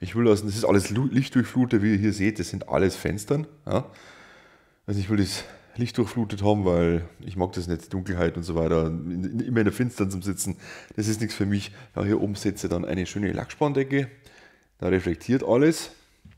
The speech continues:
Also es ist jetzt noch alles komplett leer hier bei mir, wird aber demnächst sich ändern. Hier kommt ein riesengroßer Schreibtisch her mit zwei Meter dreißig auf eins achtzig,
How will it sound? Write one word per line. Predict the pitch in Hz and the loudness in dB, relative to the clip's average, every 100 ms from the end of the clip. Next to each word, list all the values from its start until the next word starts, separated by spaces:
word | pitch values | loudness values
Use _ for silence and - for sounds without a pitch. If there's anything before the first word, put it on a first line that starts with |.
| _ _ _ | _ _ _
Also | 87 92 | -4 -4
es | 90 | -4
ist | 110 | -4
jetzt | 92 | -4
noch | 92 - | -4 -2
alles | - 98 95 | 2 4 2
komplett | - 87 82 - | -4 -2 -2 -2
leer | 78 85 | 0 2
hier | 98 104 101 - - _ _ _ _ _ _ _ _ _ - - - | 4 2 0 -4 -20 _ _ _ _ _ _ _ _ _ -12 -12 -4
bei | 85 | 0
mir, | 85 90 87 - - - - - _ | 2 0 -2 -10 -20 -20 -20 -20 _
wird | 107 117 | 0 2
aber | 90 90 82 - _ _ - | 4 4 2 -6 _ _ -6
demnächst | 87 87 87 - - | -2 2 2 0 -8
sich | 98 | -4
ändern. | 64 107 143 147 - - - - | -2 2 2 2 -2 -14 -18 -10
Hier | - 127 | -2 0
kommt | 131 127 | 2 4
ein | 107 113 92 | 4 4 2
riesengroßer | 104 139 135 135 113 117 127 | 2 2 0 -2 2 2 2
Schreibtisch | 120 110 123 - 139 - | 2 4 4 4 -2 4
her | 123 123 110 98 - | 4 4 2 -4 -6
mit | 113 110 - - | -4 -4 -6 -10
zwei | - 95 95 | 2 6 6
Meter | 113 104 | 4 4
dreißig | 98 82 82 120 - 131 | 2 4 2 0 -2 0
auf | 92 92 - | 2 0 -2
eins | - - - | -4 -2 -2
achtzig, | - 113 - 147 131 | -2 -4 -2 -2 -2